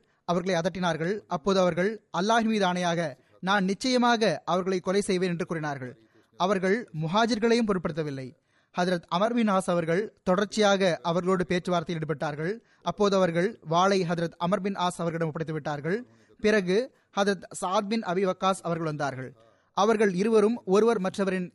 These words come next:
தலையின் முன்பக்க முடியை பிடித்துக் கொண்டார்கள். ஆக அவர்கள் ஹரம்சான்,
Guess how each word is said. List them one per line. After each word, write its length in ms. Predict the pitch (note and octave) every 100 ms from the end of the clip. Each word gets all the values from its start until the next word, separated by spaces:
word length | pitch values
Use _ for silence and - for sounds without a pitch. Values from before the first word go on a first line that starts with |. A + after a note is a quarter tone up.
| -
தலையின் 440 | F#3 G#3 G#3 A3 F3+
முன்பக்க 440 | G#3 A#3 A3+ A3
முடியை 280 | F#3 F#3+ F#3+
பிடித்துக் 300 | F3 F3 F3+
கொண்டார்கள். 440 | D#3 C3+ B2 A#2 _ _ _ - _
ஆக 280 | - G#3+ A3
அவர்கள் 520 | F#3 G3+ F#3 F3+ - _ -
ஹரம்சான், 580 | F3+ G3+ A3+ G#3 G#3+ A3+